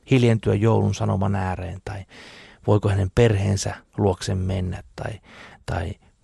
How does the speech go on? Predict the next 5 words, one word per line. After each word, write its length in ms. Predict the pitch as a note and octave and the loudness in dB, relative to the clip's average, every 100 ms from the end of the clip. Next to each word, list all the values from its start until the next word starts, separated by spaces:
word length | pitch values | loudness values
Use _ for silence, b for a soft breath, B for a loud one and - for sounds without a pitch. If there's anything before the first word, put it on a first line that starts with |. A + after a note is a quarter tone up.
| _ | _
pidättääkö 560 | A2+ G#2+ - - G#2 G#2 | 2 2 0 -6 -4 -2
tänä 240 | B2 B2 G#2 | 0 2 2
jouluna 540 | G2 G2 F#2 F#2 G2 - - - - | 2 0 -2 -4 -8 -12 -18 -16 -4
poliisi 580 | G#2 G2+ F2+ - - - - _ B B B B _ | 0 0 0 -6 -8 -10 -12 _ B B B B _
tai 320 | - F#2 F#2 | -8 -8 -10